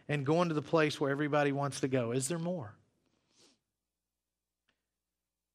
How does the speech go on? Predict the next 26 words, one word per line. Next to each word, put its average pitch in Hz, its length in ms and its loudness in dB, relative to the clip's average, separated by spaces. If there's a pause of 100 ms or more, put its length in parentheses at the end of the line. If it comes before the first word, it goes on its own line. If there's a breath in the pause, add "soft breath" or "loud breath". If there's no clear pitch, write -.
(120)
Nights 185 280 6
when 175 60 4
I 165 60 4
can't 160 280 0
sleep, 143 320 2
I 139 60 4
go 147 100 4
downstairs, 147 480 2
turn 147 180 0
on 139 80 0
the 135 60 -4
television, 123 460 0
and 127 100 -4
guess 190 200 2
what's 190 200 6
on 156 160 2
T 156 160 -4
V 127 160 0
at 104 80 -6
three 139 160 0
o'clock 127 260 0
in 123 60 -4
the 117 40 -4
morning? 104 320 -6
Anybody 151 300 0
know? 196 180 2